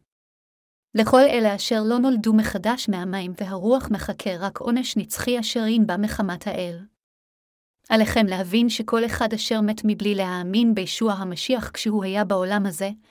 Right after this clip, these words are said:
זה הסוף של כל העושר וזו ההתחלה של כל הקללות שלו. מוות הוא דבר נורא לכולם, אך בניגוד אליו, חיי נצח הם כזו שמחה.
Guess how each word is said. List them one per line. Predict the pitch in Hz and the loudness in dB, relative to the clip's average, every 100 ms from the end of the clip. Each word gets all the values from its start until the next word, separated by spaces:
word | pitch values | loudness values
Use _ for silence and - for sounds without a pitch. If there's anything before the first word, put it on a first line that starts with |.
| _ _ | _ _
זה | - 214 | -2 0
הסוף | 214 - 285 | 0 0 0
של | - 220 | 0 -4
כל | 220 240 | -2 0
העושר | 262 247 233 - 233 226 | 0 0 -2 0 -2 -2
וזו | 214 208 208 | -4 -2 -2
ההתחלה | 196 196 - 196 180 214 | -4 -8 -6 -4 -4 -4
של | 226 214 | -4 -4
כל | - 214 | 0 0
הקללות | 220 247 220 190 - | 0 0 0 0 -4
שלו. | 180 165 160 _ _ _ _ _ _ _ _ _ - | -8 -8 -12 _ _ _ _ _ _ _ _ _ 2
מוות | 220 254 320 330 | 6 6 4 2
הוא | 240 | 0
דבר | 214 175 208 | 0 2 2
נורא | 214 214 208 208 | 4 2 2 0
לכולם, | 214 214 208 202 | 0 -2 0 -2
אך | 196 - | -4 -6
בניגוד | 196 190 185 214 | -6 -6 -2 -2
אליו, | 208 202 175 170 _ _ _ - | 0 -2 -4 -8 _ _ _ -10
חיי | - 190 190 | -4 0 0
נצח | 202 214 214 - | -2 -2 -4 -2
הם | 196 | -4
כזו | - 214 196 | -4 -4 -4
שמחה. | - 220 214 185 | 0 0 0 -6